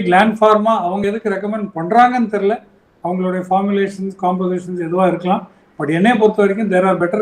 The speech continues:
companies available at lower pricing than Gland Pharma. In fact, available in the, uh, uh, result based-ஆ நீங்க பாக்குறீங்கன்னா, I think நமக்கு ஒரு ஆர்கியூ பண்றதுக்கு ஒரு கேஸும் இருக்கும். So, uh, I would prefer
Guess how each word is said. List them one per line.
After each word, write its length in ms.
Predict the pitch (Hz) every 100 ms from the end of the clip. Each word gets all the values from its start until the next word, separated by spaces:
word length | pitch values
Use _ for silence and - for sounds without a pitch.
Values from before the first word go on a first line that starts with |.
| 208
companies 360 | 185 190 202 180
available 440 | 175 190 190 240
at 120 | 214 156
lower 360 | 160 185 220 214
pricing 460 | - 190 202 220 202
than 160 | 190 165
Gland 260 | 160 165 165
Pharma. 280 | 165 160 185 - _ _ _ _ -
In 240 | 175 175 165
fact, 240 | 196 185
available 460 | 170 196 202 202 185
in 120 | 180
the, 160 | 180 170 147
uh, 220 | 139 131 - 151
uh, 220 | 147 135 - - 143 139
result 360 | 156 220 214 - 175
based-ஆ 360 | 208 208 226
நீங்க 240 | 220 196 185
பாக்குறீங்கன்னா, 460 | 175 170 160 160 214 - _ _ -
I 80 | 165
think 140 | 214
நமக்கு 300 | 202 190 196 196
ஒரு 120 | 190 175
ஆர்கியூ 300 | 175 214 220 208
பண்றதுக்கு 400 | 196 196 196 196
ஒரு 80 | 175 208
கேஸும் 340 | 247 254 226
இருக்கும். 260 | 180 143 - _ _ _ -
So, 60 | 170 156 - -
uh, 140 | 156
I 120 | 160 196
would 180 | 202 202
prefer 240 | 208